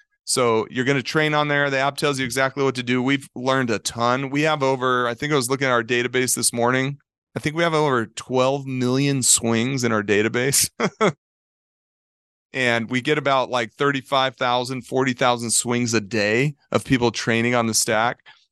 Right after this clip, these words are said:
Uh, over twenty, twenty-three thousand, uh, folks gaining speed. The average person gains nine miles an hour of clubhead speed and twenty-four yards of distance in their first six weeks of training in our Meat and Potatoes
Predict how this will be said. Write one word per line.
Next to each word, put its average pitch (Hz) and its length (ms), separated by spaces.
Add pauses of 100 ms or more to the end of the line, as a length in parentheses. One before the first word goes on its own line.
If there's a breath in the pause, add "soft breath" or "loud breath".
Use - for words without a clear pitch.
(180)
Uh, 113 160
over 113 180
twenty, 123 340
twenty-three 120 920
thousand, 113 600
uh, 104 220 (120)
folks 120 400 (200)
gaining 117 400
speed. 117 380
The 117 120
average 131 400
person 131 460
gains 117 340
nine 113 400
miles 117 300
an 117 60
hour 117 200
of 107 80
clubhead 123 400
speed 127 380
and 107 100
twenty-four 117 520
yards 110 280
of 107 80
distance 110 560 (240)
in 127 180
their 113 140
first 127 320
six 131 180
weeks 127 240
of 117 120
training 120 400
in 117 100
our 107 100
Meat 117 160
and 110 140
Potatoes 113 640